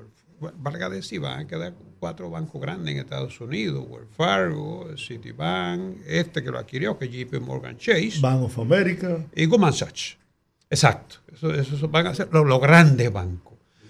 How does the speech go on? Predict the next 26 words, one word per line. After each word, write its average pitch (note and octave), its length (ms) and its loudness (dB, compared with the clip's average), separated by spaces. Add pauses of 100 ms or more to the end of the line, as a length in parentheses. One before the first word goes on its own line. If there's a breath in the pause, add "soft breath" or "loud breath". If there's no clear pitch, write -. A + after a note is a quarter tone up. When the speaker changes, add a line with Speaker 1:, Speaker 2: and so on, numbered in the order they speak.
(300 soft breath)
Speaker 1:
que D#3+ 320 2
gradualmente, C#3 600 2
va, F#3 140 -4
por C#3+ 360 -2
lo A#2+ 120 2
que, A#2+ 140 -4
por B2 160 2
lo B2 140 4
visto, G#3 260 2
se C3+ 120 -2
van, C3+ 380 -4
van C3 220 0
a B2 80 -8
ir B2+ 120 -12
absorbiendo B2 720 -4
los A2+ 120 -18
pequeños. - 400 -14 (540)
Porque D3+ 280 2
los C#3 120 4
grandes D#3+ 320 2
perdedores G3+ 540 8
ahora D3 240 6
son C#3 240 0
los D#3 100 2
bancos D#3 300 0
regionales. A#2 580 -2